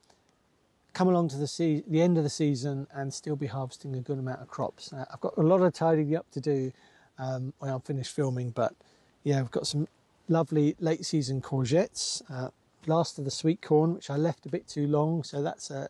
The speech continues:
a note to myself to remember for next year. Got some lovely winter squash, another note to self, make sure you get the seeds that you want. I think these are cross-pollinated and not kind of what I wanted, but they'll be good.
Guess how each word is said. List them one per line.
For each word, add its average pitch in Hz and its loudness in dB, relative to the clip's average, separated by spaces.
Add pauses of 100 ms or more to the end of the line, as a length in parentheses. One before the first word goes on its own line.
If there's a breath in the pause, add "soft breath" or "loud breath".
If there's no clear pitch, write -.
a 135 -14
note 143 -4
to - -14
myself 139 -4
to - -14
remember 135 -6
for 127 -12
next - -6
year. 120 0 (760 loud breath)
Got - -4
some 151 4
lovely 170 6
winter 151 2
squash, - 2 (480)
another 160 4
note 160 2
to 127 -6
self, 151 4 (520 soft breath)
make 196 -4
sure 147 4
you 139 2
get 151 -2
the - -8
seeds 156 2
that - -4
you 147 2
want. 139 2
I 127 -6
think 135 -12
these 143 -2
are 123 -10
cross-pollinated 123 -8
and 123 -8
not 131 -6 (120)
kind 123 -12
of 110 -14
what 117 -6
I 113 -4
wanted, 113 -6
but - 0 (340)
they'll 160 6
be 151 2
good. 165 4